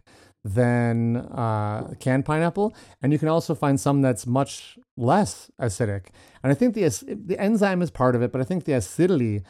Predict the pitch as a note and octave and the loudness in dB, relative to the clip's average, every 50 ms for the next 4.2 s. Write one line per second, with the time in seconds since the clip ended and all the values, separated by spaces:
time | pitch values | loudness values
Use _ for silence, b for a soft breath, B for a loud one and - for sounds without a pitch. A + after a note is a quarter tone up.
0 | b b b b b _ - C#3+ A#2+ - - C#3 C#3 C3+ A#2+ A#2 B2+ A#2+ A#2 A2 | b b b b b _ -4 -4 -4 0 2 2 2 2 2 0 0 0 0 0
1 | A2+ G2 - B2 B2 C3 C3+ B2 A#2+ A#2 A2 A#2 A#2 A2+ - - C3 B2 C3 B2 | -2 -2 -2 -2 -2 0 -2 -2 -2 0 0 0 -2 -2 -4 -8 -4 -2 -2 -2
2 | A2 F2+ B2+ A#2 A#2 A2 G#2+ A2 F#2+ - - - A2 G#2+ G#2 F#2 - - - _ | -2 -2 -2 -2 -2 -2 -2 -4 -4 -8 -8 -6 -4 -4 -4 -6 -10 -20 -20 _
3 | _ _ - A#2+ G#2+ F#2+ - A#2 A2 G#2 F#2+ F#2+ A#2 A2 G#2+ G#2+ G#2 F#2+ - G#2+ | _ _ -6 -6 -6 -6 -6 -4 -4 -4 -4 -4 -4 -2 -2 -2 -4 -4 -6 -8
4 | F#2+ F#2+ F#2+ | -6 -6 -6